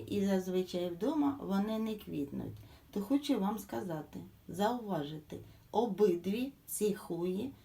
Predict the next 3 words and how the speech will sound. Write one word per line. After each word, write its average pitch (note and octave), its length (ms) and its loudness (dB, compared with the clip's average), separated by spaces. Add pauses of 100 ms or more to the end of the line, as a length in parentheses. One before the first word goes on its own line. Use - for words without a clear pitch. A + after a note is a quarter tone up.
(120)
голландські. F3 840 -2 (1080)
Але F3 440 2 (840)
одна E3+ 520 0